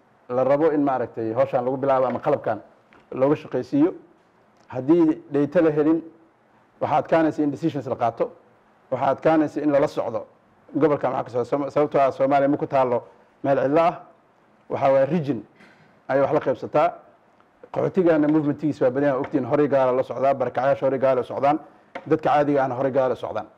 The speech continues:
Waxaasoo dhan marka waxay u baahan yihiin xog la helo, daatadaas la record gareeyo, la share gareeyo, region-kana kadib loo,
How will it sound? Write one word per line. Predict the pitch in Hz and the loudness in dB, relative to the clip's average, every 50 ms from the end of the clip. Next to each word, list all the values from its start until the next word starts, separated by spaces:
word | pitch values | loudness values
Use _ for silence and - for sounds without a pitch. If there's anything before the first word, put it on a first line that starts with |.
| _ _ _ _ _ _ _ _ | _ _ _ _ _ _ _ _
Waxaasoo | - 135 147 160 156 175 160 | -2 0 0 0 2 2 2
dhan | 156 165 160 | 4 4 2
marka | 160 151 139 | 2 0 -2
waxay | 143 160 | -2 0
u | |
baahan | 143 151 151 147 | 2 2 2 2
yihiin | 143 135 - | -2 -2 -2
xog | - 170 147 | -2 0 0
la | 139 131 | 0 0
helo, | 127 139 160 - - - - _ _ _ _ _ _ _ _ _ _ - | 0 0 0 -2 -4 -8 -18 _ _ _ _ _ _ _ _ _ _ -2
daatadaas | 247 135 139 139 151 160 139 - | 2 2 2 2 2 0 -2 -2
la | 139 | -4
record | 120 123 131 113 131 113 107 | -6 -6 -4 -4 -4 -4 -2
gareeyo, | 117 127 - 139 147 165 139 | 0 2 2 4 4 2 2
la | 135 127 | -2 -6
share | - - 143 120 110 | -4 -2 -2 -2 -2
gareeyo, | 117 123 127 127 139 156 165 - - - - _ _ _ _ _ _ _ _ _ _ - _ - | 0 0 2 2 2 2 0 -2 -8 -18 -20 _ _ _ _ _ _ _ _ _ _ -18 _ 0
region-kana | - 208 170 170 156 143 143 139 - - - _ _ _ _ _ | 0 2 2 2 2 2 0 -2 -4 -6 -12 _ _ _ _ _
kadib | - 143 123 117 110 110 | -6 -6 -4 -4 -4 0
loo, | 120 123 131 117 - | 2 2 2 2 0